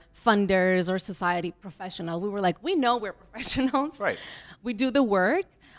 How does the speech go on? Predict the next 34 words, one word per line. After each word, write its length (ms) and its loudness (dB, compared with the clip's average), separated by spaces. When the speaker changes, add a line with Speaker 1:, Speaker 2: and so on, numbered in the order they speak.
Speaker 1:
Um, 400 0
but 100 0
now, 400 4
good 160 0
news, 600 8
and 240 2
kudos 300 -4
to, 340 -2
to, 400 0
<laughs> 80 -20
to 100 -2
all 160 0
of 80 0
the 80 0
people 220 0
who 120 -6
fought 260 0
really 280 2
hard 400 8
and, 260 2
uh, 280 -6
the 100 2
equity 300 2
finally 400 -4
listened. 560 -2
I 80 0
think 240 4
this 140 4
ch-, 160 -16
changed 480 -2
recently. 500 -4
No, 160 2
I 100 -2
don't 160 0